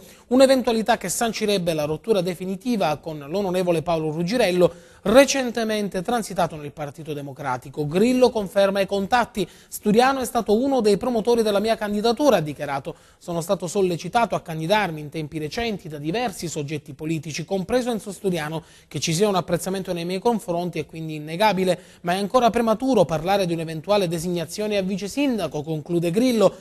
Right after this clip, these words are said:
Prima viene la adesione al programma.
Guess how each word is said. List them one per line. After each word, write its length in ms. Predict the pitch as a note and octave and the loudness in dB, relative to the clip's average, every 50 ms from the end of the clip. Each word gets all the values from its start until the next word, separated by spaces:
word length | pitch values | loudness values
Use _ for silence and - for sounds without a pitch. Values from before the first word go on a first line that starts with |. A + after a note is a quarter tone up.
| - - | -8 -8
Prima 320 | _ - F3+ G#3 G3+ F3 D#3 | _ 2 4 4 4 2 0
viene 380 | D3+ E3+ G#3 A#3+ C4 C4 C4 | 0 2 2 2 2 0 -2
la 100 | A#3 A3+ A#3 | -2 0 0
adesione 520 | A#3 A3 F3 D#3 D#3+ D3 D3+ E3+ F#3 F#3 - | 0 0 0 0 -2 -2 -2 -4 -6 -6 -4
al 280 | F3+ G3 A3 A3+ G3 - | -2 -2 -2 -2 -4 -6
programma. 720 | - A3+ C4 C4+ A3+ G#3 E3 C3+ A#2 G#2+ G2+ G#2 G2+ | -2 0 0 0 0 -2 -4 -4 -6 -12 -20 -20 -20